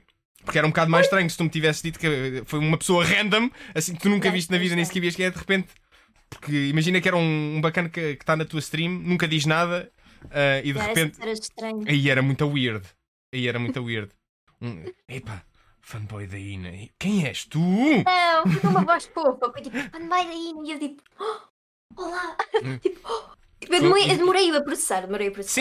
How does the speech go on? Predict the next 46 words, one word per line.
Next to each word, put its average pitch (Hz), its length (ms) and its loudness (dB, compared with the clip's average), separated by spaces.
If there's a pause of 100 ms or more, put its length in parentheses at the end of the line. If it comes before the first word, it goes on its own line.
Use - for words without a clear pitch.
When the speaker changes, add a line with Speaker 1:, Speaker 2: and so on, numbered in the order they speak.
Speaker 1:
Sent-, 185 120 -10
sentiste 220 360 0
celebridade 185 480 4
ali 180 140 -4
durante 165 240 -2
uns, 151 100 -2
uns 151 280 -2
minutos? 147 360 -2 (1300)
Speaker 2:
Não, 392 420 2
senti-me 349 360 -4
só 294 180 2
muito 349 220 -4
confusa. 233 520 -4 (180)
<laughs> - 100 -2
Não 359 100 4
me - 60 4
senti - 240 2
celebridade. 277 720 -2 (460)
Senti-me - 220 -4
só - 180 2
muito - 180 -4
confusa. 262 480 -2
Speaker 1:
Não 165 140 4
te 147 40 0
pediram 160 200 2
para 160 100 0
tirar 151 220 2
foto? 101 300 -2 (580)
Não 113 80 -12
foi 135 200 0
aquele 131 160 -2
momento, 131 260 0
"Ah, 208 80 -4
tirei 208 220 -2
uma 339 100 4
Speaker 2:
Não, 339 60 2
Speaker 1:
chave." 320 120 2
Speaker 2:
não 339 160 4
dava, 311 360 6
porque - 240 -4
lá 294 80 0
está, 294 140 0
eu 254 60 0
estava 269 200 0
a 277 40 0
entrar, 269 300 -2